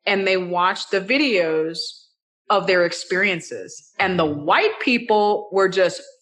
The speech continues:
Speaker 1: floored. Their
Speaker 2: Mm.
Speaker 1: faces were like,
Speaker 2: <laughs>
Speaker 1: "Whoa, like,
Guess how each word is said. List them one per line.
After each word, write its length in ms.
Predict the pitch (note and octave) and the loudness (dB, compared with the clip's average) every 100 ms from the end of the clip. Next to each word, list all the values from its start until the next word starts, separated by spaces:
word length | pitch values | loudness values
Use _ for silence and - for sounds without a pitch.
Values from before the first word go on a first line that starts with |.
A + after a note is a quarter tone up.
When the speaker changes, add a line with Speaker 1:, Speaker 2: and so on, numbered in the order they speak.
| _ - | _ -6
Speaker 1:
floored. 680 | D#3+ F#3 C4 A3 D#3 C#3 | 2 4 6 4 0 0
Their 200 | G3 A#3 | 2 2
Speaker 2:
Mm. 60 | - | 2
Speaker 1:
faces 420 | A3+ A#3 C4+ B3 | 0 2 -2 0
were 120 | G#3+ | 2
like, 240 | F#3+ F3 E3 - - _ _ _ _ _ _ - | 4 2 -2 -10 -20 _ _ _ _ _ _ -14
Speaker 2:
<laughs> 380 | - - - | -14 -14 -6
Speaker 1:
"Whoa, 720 | F3 D3 A3+ A#3+ A#3+ A3 G3 F3+ | -4 2 4 4 4 4 4 2
like, 300 | F#3 F#3 F#3 | 2 2 2